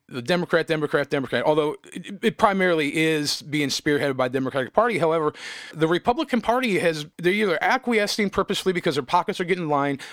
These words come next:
they're absolute feckless cowards, which I think is the large majority of them, or the handfuls that are standing up, they don't have the support in the platform because they're being all deplatformed. And they just don't, I think, have a grasp of the severity of the situation we're in.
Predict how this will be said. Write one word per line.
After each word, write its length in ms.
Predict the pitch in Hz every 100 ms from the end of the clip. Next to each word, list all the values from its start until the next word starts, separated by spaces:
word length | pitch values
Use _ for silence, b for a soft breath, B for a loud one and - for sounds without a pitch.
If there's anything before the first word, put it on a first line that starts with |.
| B
they're 200 | 127 139
absolute 440 | 170 196 220 190 151
feckless 520 | - 208 - 226 -
cowards, 580 | - 165 151 151 175 139
which 140 | 143
I 80 | 143
think 200 | 160 147
is 140 | 139
the 60 | 147
large 320 | 135 139 143
majority 420 | 139 123 214 196
of 100 | 156
them, 120 | 156 151 B
or 160 | 180 190
the 80 |
handfuls 560 | 180 240 285 269 240 202
that 260 | 196 185 185
are 320 | 170 170 165
standing 440 | - - 180 175 170
up, 220 | 165 _
they 220 | 165 165
don't 340 | 151 208 208 190
have 200 | 202 180
the 60 |
support 580 | - 165 - 180 170 170 -
in 120 | 160
the 80 | 156
platform 560 | - 160 156 151 147
because 300 | 143 139 139
they're 120 | 135 123 -
being 240 | 170 156 -
all 200 | 165 175
deplatformed. 680 | 156 - 143 131 - 123 123 B B
And 160 | 165 185
they 80 | 240
just 240 | 269 -
don't, 160 | 220 202
I 140 | 170
think, 180 | 170 185
have 140 | 175
a 60 | 156
grasp 360 | 151 151 147 143
of 60 |
the 80 | 139
severity 560 | - 147 127 143 139 135
of 60 |
the 40 | 131
situation 560 | - 123 123 123 117
we're 160 | 104 101
in. 240 | 101 82